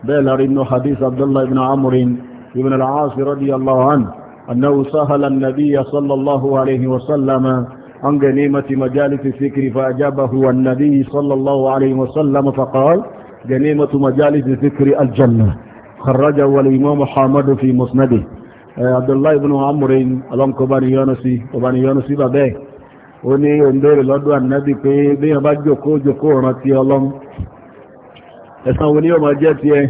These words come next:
Ànábì lẹ́san tí yóò máa jẹ́ tiẹ̀ náà ni kọ́lọ́n kó fi sál janna.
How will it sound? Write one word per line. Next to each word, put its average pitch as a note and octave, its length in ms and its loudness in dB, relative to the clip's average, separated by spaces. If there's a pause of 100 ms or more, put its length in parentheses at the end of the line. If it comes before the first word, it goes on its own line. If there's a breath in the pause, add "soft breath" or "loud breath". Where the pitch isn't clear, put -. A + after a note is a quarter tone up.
(640)
Ànábì D3 260 0
lẹ́san D3 300 0
tí C3+ 120 -4
yóò C#3+ 80 2
máa C3+ 140 0
jẹ́ C3+ 200 0
tiẹ̀ C3 220 0
náà C3+ 180 0
ni C3 80 0
kọ́lọ́n C3+ 320 0
kó C3+ 100 0
fi A#2+ 140 -2
sál C#3 200 0
janna. C3 340 2